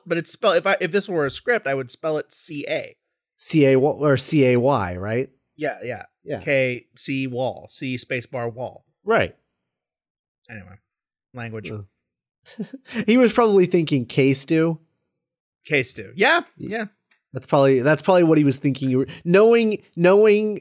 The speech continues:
Speaker 2: him, knowing you as well as he does, that's probably what he thought you were <laughs> referencing.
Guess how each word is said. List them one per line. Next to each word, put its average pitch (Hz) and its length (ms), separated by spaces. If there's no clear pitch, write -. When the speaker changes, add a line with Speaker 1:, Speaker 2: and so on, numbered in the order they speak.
Speaker 2:
him, 240 580
knowing 196 400
you 180 380
as 135 100
well 151 260
as 135 120
he 139 80
does, 120 400
that's 131 220
probably 143 420
what 127 160
he 120 80
thought 110 460
you 131 80
were 117 100
<laughs> - 0
referencing. - 1040